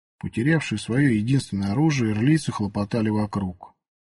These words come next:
Они уже отодвинули в сторону каталки, столики с аппаратурой и лекарствами,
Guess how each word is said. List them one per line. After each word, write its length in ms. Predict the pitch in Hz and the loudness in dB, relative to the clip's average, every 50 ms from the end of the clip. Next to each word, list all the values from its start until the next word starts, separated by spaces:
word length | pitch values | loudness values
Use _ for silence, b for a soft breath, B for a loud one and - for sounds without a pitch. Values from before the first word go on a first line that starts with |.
| _ _ _ - | _ _ _ -4
Они 220 | 90 98 135 180 | 0 4 6 6
уже 240 | 196 175 156 165 170 | 8 8 6 6 4
отодвинули 540 | 160 - 156 151 151 170 185 180 165 151 143 | 6 4 4 4 6 6 6 6 6 4 2
в 80 | - | 2
сторону 380 | - - 165 160 151 147 135 120 | 2 2 4 4 4 4 2 2
каталки, 560 | - 123 113 - - 147 151 156 139 - 117 | 0 -2 -2 -2 0 2 2 2 2 -2 -6
столики 460 | - - - 160 170 165 147 131 120 | -8 -4 0 2 2 4 2 0 -2
с 100 | 113 - | -4 -4
аппаратурой 640 | 117 107 - 113 113 110 110 - 156 160 151 139 117 | -4 -4 -2 -2 -2 -2 -2 0 2 2 4 4 2
и 20 | |
лекарствами, 760 | 107 104 - - 143 151 147 139 - - 123 113 110 104 | 2 0 -2 0 0 2 0 0 -2 -4 -4 -2 -2 -4